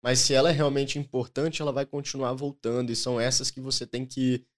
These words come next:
chegar ali e falar, "Olha, essa de fato a gente precisa e precisa com rapidez. A gente tá ouvindo bastante." Então é muito de ser esse fluido,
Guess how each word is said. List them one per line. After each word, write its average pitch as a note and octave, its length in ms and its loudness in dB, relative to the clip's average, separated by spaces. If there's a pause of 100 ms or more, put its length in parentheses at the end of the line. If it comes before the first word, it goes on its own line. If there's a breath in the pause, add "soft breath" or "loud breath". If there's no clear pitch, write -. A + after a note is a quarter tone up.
(280)
chegar A#2 280 4
ali A2+ 320 4
e C3 40 2
falar, A#2+ 320 4
"Olha, G#2 220 6
essa G#2 220 2
de - 100 -12
fato G#2+ 260 -6
a A2 40 -6
gente A2+ 180 -10
precisa A#2 560 -2
e A2 60 0
precisa A2+ 400 -4
com - 100 -8
rapidez. G2+ 580 -4
A F#2 60 -6
gente G2 180 -16
tá G#2 80 -10
ouvindo G#2 240 -6
bastante." G#2 640 -4 (420)
Então C3+ 180 4
é F3+ 100 8
muito F3+ 320 0
de G#3 180 -2
ser D#3+ 320 4
esse C#3+ 220 2
fluido, D3 600 -2